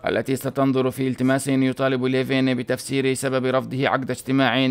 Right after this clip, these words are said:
للجنة تعيين القضاة. وتؤيد بهراف ميارا طلب الملتمسين من المحكمة العليا بأن تلزم ليفين بعقد لجنة تعيين القضاة، وأن تصدر المحكمة قرارا يلزم ليفين بتفسير سبب عدم استخدام صلاحيته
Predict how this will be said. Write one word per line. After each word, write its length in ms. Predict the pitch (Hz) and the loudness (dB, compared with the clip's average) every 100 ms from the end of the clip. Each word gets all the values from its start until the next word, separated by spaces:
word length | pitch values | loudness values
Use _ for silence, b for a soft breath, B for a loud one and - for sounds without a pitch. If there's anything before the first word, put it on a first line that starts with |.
| 123 | -2
للجنة 500 | 135 143 131 123 127 | -2 2 2 2 0
تعيين 520 | 120 120 104 120 117 | -2 -2 -2 0 -2
القضاة. 480 | 113 107 151 147 110 - - | -2 -2 4 4 4 -6 -4
وتؤيد 560 | - 131 160 208 220 185 | 0 2 4 4 2 2
بهراف 520 | 165 143 139 135 139 | 2 2 4 4 4
ميارا 420 | 139 127 135 139 | 2 4 4 4
طلب 300 | 135 139 135 | 2 0 2
الملتمسين 920 | 135 135 127 131 127 147 139 107 60 | 2 0 0 -2 -2 0 0 -2 -4
من 140 | 78 | -6
المحكمة 440 | 104 120 113 131 131 | -4 -4 -4 -2 -2
العليا 560 | 131 120 139 135 143 151 B B B - | -2 0 2 4 4 0 B B B -8
بأن 320 | 90 117 127 | -4 -2 -2
تلزم 400 | 143 139 127 135 | 0 -2 2 2
ليفين 600 | 131 131 131 139 139 139 | 4 4 4 2 2 2
بعقد 320 | 127 127 123 | 2 0 0
لجنة 320 | 127 131 135 | -2 -2 -2
تعيين 460 | 131 123 113 131 135 | -4 -4 -6 -2 -2
القضاة، 580 | 131 131 131 131 139 156 - - b b b - | -2 -2 2 4 4 2 -6 -20 b b b -6
وأن 240 | - 123 | -4 -2
تصدر 340 | 139 123 135 | -4 -2 0
المحكمة 440 | 131 135 123 139 135 | 2 0 -2 -4 -4
قرارا 640 | 131 131 139 143 131 87 - | -4 -2 4 6 4 0 -6
يلزم 380 | 104 131 127 127 | -6 -4 -2 0
ليفين 560 | 135 135 127 131 131 123 | 0 0 0 0 0 -2
بتفسير 540 | 127 127 - 131 131 | -4 -6 -4 -4 -4
سبب 340 | 127 131 131 | -4 -4 -2
عدم 320 | 131 131 127 131 | -2 -2 0 -2
استخدام 500 | 117 117 117 135 135 | -2 -10 -4 0 0
صلاحيته 880 | 139 143 123 139 135 135 139 143 | 0 -4 -2 -2 -2 -2 0 0